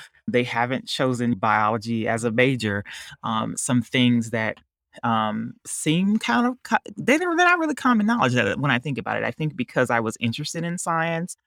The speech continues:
and immunology and virology, maybe some of it feels like common knowledge to me, but I'm always shocked at how little of that, um, they know.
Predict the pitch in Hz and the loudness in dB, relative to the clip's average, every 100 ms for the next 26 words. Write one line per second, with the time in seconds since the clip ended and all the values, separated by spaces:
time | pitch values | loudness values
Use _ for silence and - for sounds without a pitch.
0 | _ _ _ 135 131 135 139 139 139 139 | _ _ _ 0 2 2 2 2 2 2
1 | 143 147 139 127 127 127 131 135 135 127 | 2 2 2 2 2 2 2 0 0 2
2 | 127 127 - 135 117 - - 127 135 - | 2 0 -2 -2 -2 -6 -4 -2 -2 -4
3 | - 147 143 143 143 143 - 127 143 147 | -2 -2 -2 -2 -4 -6 -4 -2 -2 -4
4 | - - _ _ 127 110 117 - 120 113 | -10 -20 _ _ 0 2 0 0 0 0
5 | - 110 110 - 107 - 117 110 107 107 | 0 -2 -2 -6 -6 0 2 2 2 -2
6 | 110 - _ _ _ 120 127 127 127 117 | -6 -12 _ _ _ -2 4 6 6 4
7 | 107 107 104 101 92 - - - 113 104 | 4 2 4 4 0 -8 -14 -12 -6 -6
8 | 101 101 107 _ _ _ - 123 117 110 | -6 -10 -16 _ _ _ -6 0 4 4
9 | 104 104 107 120 | 4 2 0 -2